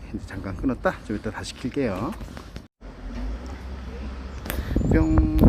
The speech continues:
지금부터 이제 계단을 타고 올라갑니다. 많이들 올라가고 계세요. 집에서 여기까지 도보수를 지금 체킹을 하고 있는데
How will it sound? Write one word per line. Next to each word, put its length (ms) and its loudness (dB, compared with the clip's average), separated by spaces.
지금부터 300 2
이제 140 -4
계단을 320 0
타고 160 -4
올라갑니다. 400 -2
많이들 440 -2
올라가고 360 0
계세요. 280 -8
집에서 440 4
여기까지 1120 4
도보수를 760 2
지금 140 -6
체킹을 360 0
하고 160 2
있는데 340 0